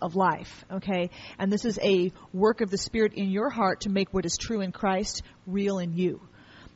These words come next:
And, um, what's true in Christ is true in Christ whether you ever get it or not,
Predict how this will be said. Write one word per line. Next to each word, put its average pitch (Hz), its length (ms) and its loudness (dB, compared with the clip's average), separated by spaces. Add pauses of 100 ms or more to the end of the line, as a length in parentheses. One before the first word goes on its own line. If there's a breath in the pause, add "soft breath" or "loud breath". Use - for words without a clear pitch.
(100)
And, 190 240 2
um, 165 300 -6 (760)
what's 233 200 0
true 262 200 -2
in 254 80 -2
Christ 214 280 2
is 180 80 -4
true 226 160 0
in 208 80 0
Christ 202 320 0
whether 185 160 0
you 214 200 2
ever 202 160 2
get 190 220 2
it 196 100 0
or 196 80 -2
not, 175 380 -6